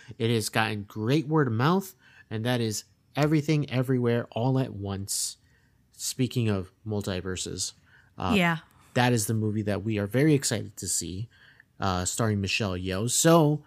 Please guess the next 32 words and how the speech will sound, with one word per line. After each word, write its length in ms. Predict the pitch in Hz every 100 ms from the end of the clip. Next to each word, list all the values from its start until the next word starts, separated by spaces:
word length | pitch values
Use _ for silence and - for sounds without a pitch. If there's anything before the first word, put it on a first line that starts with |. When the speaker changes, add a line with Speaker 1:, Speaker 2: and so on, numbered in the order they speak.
| _ _
Speaker 1:
subscribe 520 | - - 120 131 127
on 100 | 143
your 100 | 156
podcast 460 | 160 160 156 170 151
app 200 | 139 139
so 120 | -
you 240 | 117 117 110
will 180 | 110
get 200 | 101 120
that 160 | 123 120
episode 420 | 110 - - 110 -
when 160 | 101
it 100 | 101
drops. 520 | 104 101 131 - - - - - _ _ _ _
You 140 | 117
can 100 | 127
check 220 | - 156
us 120 | 147
out 280 | 156 143 131 -
on 160 | 131 139
social 260 | 160 175
media 480 | 196 170 175 196 220 -
because 240 | 156 131
we'll 140 | 127 123
always 400 | 120 120 123 123
keep 240 | - 139
you 80 | 143
up 140 | 139
to 100 | 139
date 280 | 143 139 139
there. 340 | 120 117 135 156 - - - -
Uh, 300 | 117 110